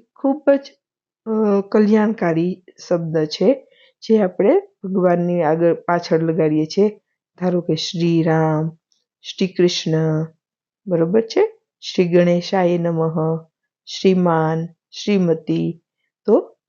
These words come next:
આ ખૂબ જ કલ્યાણકારી એ સ-, શબ્દમાં, અ, ગણાય છે શ્રી. તો મિત્રો, આ બધા જે શબ્દો જે હતા, એ શ થી ચાલુ થતા હતા.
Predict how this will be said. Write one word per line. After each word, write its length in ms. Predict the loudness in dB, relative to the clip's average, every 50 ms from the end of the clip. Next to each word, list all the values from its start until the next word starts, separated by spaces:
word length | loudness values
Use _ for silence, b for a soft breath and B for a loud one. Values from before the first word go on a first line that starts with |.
| _ _ -12
આ 60 | -12
ખૂબ 280 | -6 -4 -2 0 2
જ 140 | 2 0 -2 -4 -2
કલ્યાણકારી 840 | 0 0 2 4 2 2 2 0 0 0 0 0 -2 -4 -8 -10 _ _ _ _ _ _
એ 400 | -4 -2 0 0 0 0 0 -2
સ-, 200 | -4 -8 -14 -20 -20 _ _ _ _ -6 -2
શબ્દમાં, 540 | -2 -2 -2 0 0 0 0 0 0 -2 -4 -8 -16 _ _
અ, 280 | -6 -2 0 2 2 2
ગણાય 400 | 2 0 0 0 0 -2 -4 -4
છે 400 | -4 0 0 0 0 0 -4 _ _ _ _ _ _
શ્રી. 480 | -14 -10 -6 -2 0 0 0 -2 -6 _ _ _ _ _ _ _ _ _
તો 360 | 0 2 4 2 2 0 -4 -6
મિત્રો, 520 | -6 -6 -4 -2 0 2 2 2 0 -4 _ _ _ _ _ _ -2
આ 100 | 2 4
બધા 300 | 4 4 4 4 2 2
જે 220 | 2 2 0 0
શબ્દો 460 | 0 -2 -4 -6 -4 -4 -2 -2 -2
જે 180 | -2 -4 -4 -4
હતા, 320 | -4 -2 -2 -2 -2 -2 -4 b b b b b _ -8
એ 40 | -8
શ 180 | -4 0 0
થી 240 | 0 2 2 0 0
ચાલુ 280 | 2 2 2 0 0 -2
થતા 440 | -6 -8 -10 -8 -4 -4 -2 -2 -4
હતા. 200 | -4 -4 -4